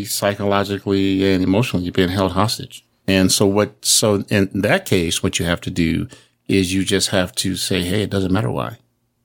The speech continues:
Speaker 2: Let me go with my friends." And, and you've done a much better job, by the way.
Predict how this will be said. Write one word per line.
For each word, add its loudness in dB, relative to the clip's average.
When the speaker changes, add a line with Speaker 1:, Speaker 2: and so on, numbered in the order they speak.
Speaker 2:
Let -2
me 2
go 0
with 2
my 2
friends." -2
And, -8
and 4
you've 2
done 4
a 4
much 2
better 2
job, 2
by 0
the -4
way. -8